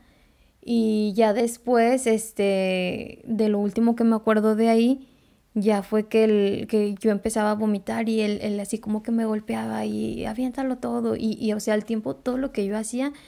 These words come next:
él también lo hacía. Si yo vomitaba, él, él vomitaba, pero él vomitaba como lo doble que yo.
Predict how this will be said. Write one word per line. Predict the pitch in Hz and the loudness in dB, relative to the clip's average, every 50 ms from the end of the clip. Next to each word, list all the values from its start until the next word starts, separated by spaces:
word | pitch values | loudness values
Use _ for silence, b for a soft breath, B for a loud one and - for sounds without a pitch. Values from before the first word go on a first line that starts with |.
| b b b b | b b b b
él | - 214 208 - | -4 -4 -4 -4
también | 220 208 214 202 220 220 220 | -4 -4 -2 -2 -2 -2 -2
lo | 220 | -2
hacía. | 214 208 - - 220 220 220 214 - _ _ _ _ _ _ _ _ - | -4 -4 -4 -4 -4 -4 -4 -6 -10 _ _ _ _ _ _ _ _ -12
Si | - - 220 | -6 -4 -2
yo | 196 214 202 | 0 0 0
vomitaba, | 208 226 233 254 240 247 247 240 240 240 247 262 | 0 0 -2 -2 -2 -2 -4 -4 -4 -2 -2 -4
él, | - - - 226 214 214 220 220 | -4 -4 -4 -4 -4 -4 -6 -6
él | - 226 214 208 202 | -4 -4 -4 -4 -2
vomitaba, | 196 226 220 240 247 240 247 233 226 226 233 233 | -2 -2 0 0 -2 -2 -2 -4 -2 -2 -4 -4
pero | 254 240 233 214 214 - | -4 -4 -2 -4 -4 -6
él | 214 196 | -8 -6
vomitaba | 208 208 220 220 226 214 214 208 | -6 -6 -6 -6 -6 -8 -8 -6
como | - 233 233 233 226 | -4 0 2 2 2
lo | 220 214 | 2 0
doble | 196 214 208 202 214 220 220 | -2 -4 -4 -4 -4 -4 -4
que | - 220 202 | -4 -4 -4
yo. | 190 196 202 202 202 202 | -2 -4 -4 -6 -6 -8